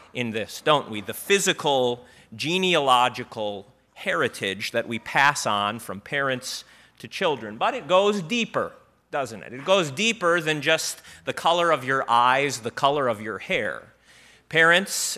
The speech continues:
and grandparents and maybe aunts and uncles and maybe even cousins and brothers and sisters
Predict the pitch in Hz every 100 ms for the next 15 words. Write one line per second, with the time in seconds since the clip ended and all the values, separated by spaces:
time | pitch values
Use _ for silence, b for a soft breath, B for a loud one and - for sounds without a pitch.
0 | - 117 104 104 123 151 147 147 165 165
1 | 202 - 143 143 156 196 139 143 175 -
2 | 190 165 139 139 175 208 208 175 156 170
3 | 226 165 170 220 - 156 143 180 208 151
4 | 127 131 147 170 190 151 139 - 131 -
5 | - 117 139 -